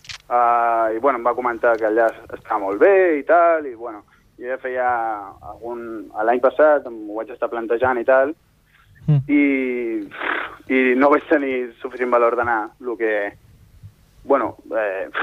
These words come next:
Speaker 1: va ser més que res, pa, vam, ho vaig decidir, no-, nosaltres ho vam decidir de, d'anar-hi cap allà.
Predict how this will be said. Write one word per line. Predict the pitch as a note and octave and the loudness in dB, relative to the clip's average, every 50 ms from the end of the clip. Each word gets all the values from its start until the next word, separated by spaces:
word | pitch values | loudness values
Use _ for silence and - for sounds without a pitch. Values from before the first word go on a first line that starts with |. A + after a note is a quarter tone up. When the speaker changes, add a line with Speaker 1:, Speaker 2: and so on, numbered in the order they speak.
| - - - _ _ _ - | -6 -6 -8 _ _ _ 0
Speaker 1:
va | B2+ B2 | 0 2
ser | - C3+ | 2 2
més | C3 C3 - | 2 0 2
que | - C#3 B2+ | 2 2 4
res, | B2+ C3 C3 C3 B2+ - | 4 4 4 2 2 0
pa, | C#3+ C3+ C3 B2+ B2 A#2+ A2 | 2 2 2 2 0 -2 -4
vam, | A2+ B2+ B2+ B2+ A#2+ A2 _ _ _ _ _ _ | -8 -10 -10 -10 -12 -18 _ _ _ _ _ _
ho | _ B2 A#2+ B2 | _ -8 -6 -6
vaig | B2 B2 | -6 -6
decidir, | B2 B2+ - C3+ C3 C3 | -8 -8 -4 -4 -4 -2
no-, | C3+ C#3 C3+ | -4 -6 -8
nosaltres | - B2 A#2+ A#2+ A2+ A2 A#2+ B2 A#2 B2 A#2+ B2 B2+ | -8 -10 -12 -10 -6 -4 -4 -4 0 0 0 2 2
ho | B2 | 0
vam | B2 B2+ | 0 0
decidir | B2+ B2+ - B2 A#2+ A2+ G#2+ G#2+ | -2 0 0 0 2 2 2 2
de, | G2 G2+ F#2+ E2 E2 G#2 - _ _ _ - | 2 2 0 0 -2 -8 -16 _ _ _ 0
d'anar-hi | A#2 A2+ A2+ A2+ A#2 A#2 | 2 2 4 4 2 2
cap | A2 A#2+ A2 A2+ | 2 2 2 2
allà. | G#2+ G2+ G2+ | 2 2 0